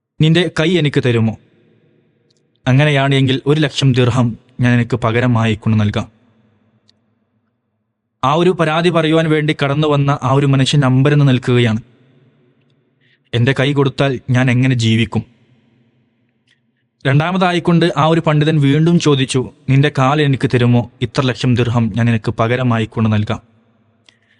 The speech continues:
അങ്ങനെ തൻ്റെ ശരീരത്തിലെ ഓരോരോ അവയവങ്ങളും എണ്ണിപ്പറഞ്ഞ്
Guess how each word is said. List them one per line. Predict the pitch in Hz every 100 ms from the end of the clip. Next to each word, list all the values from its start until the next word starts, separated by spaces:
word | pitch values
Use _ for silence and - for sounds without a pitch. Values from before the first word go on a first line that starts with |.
| _ _ _ _ _ _
അങ്ങനെ | 120 139
തൻ്റെ | 147 151
ശരീരത്തിലെ | 160 151 147 156 160 160 -
ഓരോരോ | 127 139 156 156 151
അവയവങ്ങളും | 131 143 147 143 139 139 131
എണ്ണിപ്പറഞ്ഞ് | 127 143 - 123 123 127